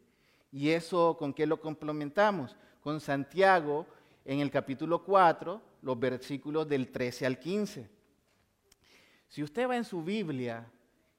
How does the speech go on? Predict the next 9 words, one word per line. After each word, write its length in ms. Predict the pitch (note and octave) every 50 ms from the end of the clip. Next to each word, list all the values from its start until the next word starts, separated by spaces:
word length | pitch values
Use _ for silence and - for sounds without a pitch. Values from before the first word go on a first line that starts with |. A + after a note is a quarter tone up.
| _ _
y 160 | - E3+ D#3+
lee 480 | D3+ C#3+ C#3+ D#3+ F3 F#3+ G3 F3+ D#3+ D#3+
este 260 | D#3+ D#3+ - - F#3
texto, 640 | F3+ - G3 F3 D3+ - - - - D#3 E3+ F#3 - - _ _ _ _ _ _ _ _ _ _ _ _ _ _ _ _ _ _ _ _ _ _ - - - - -
usted 300 | D#3+ E3+ - - G#3 A#3
verá 280 | B3 A#3+ A#3+ A#3 A3+
ahí 500 | G3+ F3+ F#3 G3+ G#3+ G3 E3 D#3+ E3+ - _ _ _ _ _ _ _ _ _ _ _ _ -
que 120 | G3 G3
Santiago 960 | F#3 - G3 F3 E3+ E3 - - G#3 B3 B3 A#3+ A#3 F3+ D3 C#3+ C3+ C3+